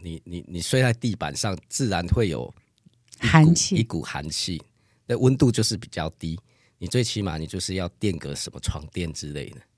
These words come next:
Speaker 2: 哦，被子，就像日本
Speaker 1: 被子可能还不太够，就是至少要一个床垫这样。
Speaker 2: 哦，所以就是不要直接，
Speaker 1: 去隔绝，对。
Speaker 2: 就是你家即使是木板地板，
Speaker 1: 嗯。
Speaker 2: 都不要直接睡地上。
Speaker 1: 对，对，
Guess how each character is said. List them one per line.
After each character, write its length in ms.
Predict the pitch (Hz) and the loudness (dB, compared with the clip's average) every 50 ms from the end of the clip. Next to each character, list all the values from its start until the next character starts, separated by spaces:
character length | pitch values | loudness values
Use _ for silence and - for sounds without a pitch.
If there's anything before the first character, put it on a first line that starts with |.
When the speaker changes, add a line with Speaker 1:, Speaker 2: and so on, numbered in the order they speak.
| _ _ _ _ _ _ | _ _ _ _ _ _
Speaker 2:
哦， 320 | - 202 202 202 196 190 - _ - | 2 2 4 4 4 2 0 _ 6
被 240 | 240 233 214 175 151 | 8 8 8 6 4
子， 340 | - - - 139 131 139 - - - _ _ _ _ _ _ | 2 0 -2 -2 -2 -4 -6 -10 -18 _ _ _ _ _ _
就 160 | - - 226 202 | 6 8 8 10
像 180 | - 240 233 | 10 10 10
日 160 | 247 247 262 | 12 10 10
本 140 | 220 208 190 | 10 10 8
Speaker 1:
被 40 | 170 | 8
子 40 | 160 | 6
可 80 | - | 4
能 140 | 78 80 80 | 2 0 0
还 160 | - - 82 | 0 0 0
不 120 | 82 - 90 | 0 -4 -4
太 220 | - 98 95 87 | -2 -2 -2 -4
够， 360 | - - - 90 78 71 67 | -4 -6 -6 -6 -6 -6 -8
就 200 | - - 95 92 | -10 -12 -12 -12
是 240 | 87 - 98 95 85 | -8 -6 -6 -6 -6
至 180 | - - 110 98 | -4 -4 -4 -4
少 220 | - - 73 78 | -2 -4 -4 -4
要 100 | 82 87 | -6 -6
一 60 | 85 | -6
个 100 | - 78 | -6 -8
床 260 | - - 85 73 71 73 - - | -10 -10 -10 -10 -10 -12 -10 -8
垫 180 | 87 80 - 64 71 | -8 -8 -8 -10 -4
这 80 | - | 2
样。 80 | - 208 | 4 6
Speaker 2:
哦， 520 | 214 208 202 196 196 196 190 190 190 185 185 | 6 6 6 6 6 6 6 6 6 4 4
所 160 | - - 220 | 6 8 8
以 60 | 226 202 | 8 10
就 140 | - 240 | 10 8
是 120 | 226 - 220 123 | 8 8 8 8
不 80 | 165 214 | 10 10
要 160 | 226 226 214 | 10 10 10
直 180 | 202 - 190 | 8 6 6
接， 20 | 185 | 4
Speaker 1:
去 60 | - | 4
隔 60 | - | 2
绝， 160 | - - - - - _ _ | 0 -2 -6 -14 -20 _ _
对。 120 | - - 104 | -4 0 4
Speaker 2:
就 80 | - 254 | 6 8
是 160 | 262 269 254 | 8 10 10
你 160 | 208 208 202 | 10 8 8
家 260 | 185 - 226 226 233 | 8 8 8 8 8
即 200 | 214 - 214 214 | 8 8 6 6
使 200 | 208 - 214 190 | 6 6 6 4
是 180 | 175 - 214 214 | 6 6 4 6
木 200 | 220 220 214 196 | 6 6 6 6
板 260 | 180 165 151 147 147 | 4 4 4 4 4
地 220 | - 196 196 180 170 | 4 6 6 6 6
板， 300 | - 160 147 131 143 - - _ _ _ | 4 2 2 2 -2 -4 -10 _ _ _
Speaker 1:
嗯。 200 | - 120 113 107 | -2 0 2 4
Speaker 2:
都 220 | - 214 208 208 208 | 6 8 8 8 6
不 200 | 196 - 185 185 | 6 6 6 6
要 220 | 190 190 185 180 | 6 6 6 4
直 200 | - - - 160 | 4 4 2 4
接 220 | 165 185 180 180 175 | 6 6 8 8 6
睡 440 | - - 190 175 165 156 151 151 - - | 6 6 6 6 6 4 2 0 -4 0
地 180 | - 180 160 147 | 2 4 4 4
上。 240 | 127 - 156 139 - _ - | 4 2 0 -4 -6 _ -10
Speaker 1:
对， 160 | - 82 78 | -8 -8 -8
对， 60 | 69 | -8